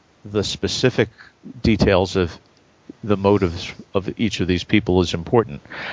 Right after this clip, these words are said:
uh, and, and you're touching on them and I think pointing them out correctly. But at the risk of being reductionist,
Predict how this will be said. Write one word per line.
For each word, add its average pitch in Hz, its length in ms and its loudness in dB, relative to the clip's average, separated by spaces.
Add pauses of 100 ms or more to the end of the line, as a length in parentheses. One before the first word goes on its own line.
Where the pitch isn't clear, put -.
(160)
uh, - 40 0
and, 85 880 2
and 95 180 0
you're 87 160 2
touching 117 400 -2
on 90 160 2
them 90 220 -2
and 85 200 2
I 85 120 2
think 90 200 -6
pointing 90 280 0
them 82 140 -2
out 90 260 2 (460)
correctly. - 580 0 (520)
But 98 320 0 (240)
at 101 160 2
the 110 100 -2
risk 131 480 -2
of 98 180 0
being 104 200 2
reductionist, 92 840 0